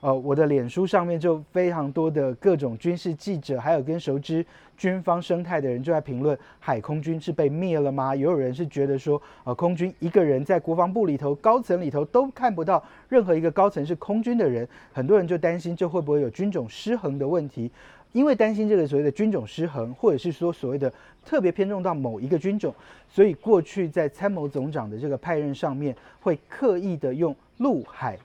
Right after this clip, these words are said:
空军轮流的方式来达到军种平衡或是建军平衡的思维。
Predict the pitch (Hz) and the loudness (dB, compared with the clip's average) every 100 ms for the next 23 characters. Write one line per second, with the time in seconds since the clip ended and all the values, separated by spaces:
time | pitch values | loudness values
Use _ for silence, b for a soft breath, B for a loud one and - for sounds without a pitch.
0 | _ - 180 190 175 180 180 B B - | _ -4 -2 -2 -4 -4 -4 B B -2
1 | 123 156 156 135 131 - 190 220 - 185 | 0 0 0 -2 -4 2 2 2 -4 -4
2 | - B - 127 143 123 131 147 131 - | -4 B -4 -4 -2 -2 0 0 -2 -6
3 | 185 202 156 120 101 - 127 143 120 127 | -4 -4 -4 -8 -8 -8 -6 -4 -6 -4
4 | 160 139 135 220 170 139 160 - 120 123 | -4 -4 -2 0 0 -2 -8 -6 -8 -8
5 | 113 117 - - 165 156 110 | -8 -8 -8 -2 -2 0 -4